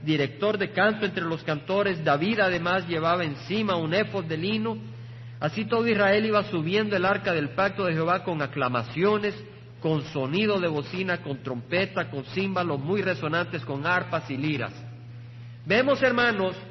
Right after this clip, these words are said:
lo sagrado que era el arca. Amén. Entendemos lo sagrado que era el arca. Hermanos, nosotros somos el arca. Porque el Señor ha hecho un nuevo convenio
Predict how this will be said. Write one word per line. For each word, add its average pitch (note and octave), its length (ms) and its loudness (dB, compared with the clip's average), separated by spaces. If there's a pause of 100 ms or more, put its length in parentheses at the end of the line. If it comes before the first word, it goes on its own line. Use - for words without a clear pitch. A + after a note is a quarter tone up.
(680)
lo E3+ 200 2
sagrado G#3 640 4
que A3 80 2
era G#3 140 4
el G#3+ 80 2
arca. E3+ 400 0 (1500)
Amén. G#3 400 -2 (840)
Entendemos G#3 640 2
lo A3 120 2
sagrado G#3 460 4
que G#3+ 80 -2
era G#3+ 100 2
el G#3+ 60 2
arca. F#3+ 380 2 (400)
Hermanos, E3 600 0 (360)
nosotros F3 520 -2
somos D#3+ 320 -4
el C#3+ 140 0
arca. A2+ 360 -2 (2000)
Porque E3+ 540 -2
el F3 100 0
Señor G3 380 2
ha A3+ 80 6
hecho G#3+ 180 -4
un F3+ 140 -4
nuevo A#3 340 2
convenio D3+ 580 -2